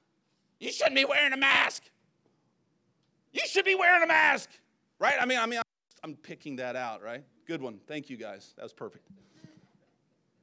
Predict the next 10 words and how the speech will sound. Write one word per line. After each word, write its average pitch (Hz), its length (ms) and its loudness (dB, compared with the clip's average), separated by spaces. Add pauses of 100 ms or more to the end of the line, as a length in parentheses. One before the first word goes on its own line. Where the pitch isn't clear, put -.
(2250)
But 233 100 2
I'm 247 140 4
just 262 260 -2
trying 247 180 0
to 208 60 -2
say 240 240 0
is 180 200 -4
that 196 120 4
our 170 100 2
culture 175 720 -4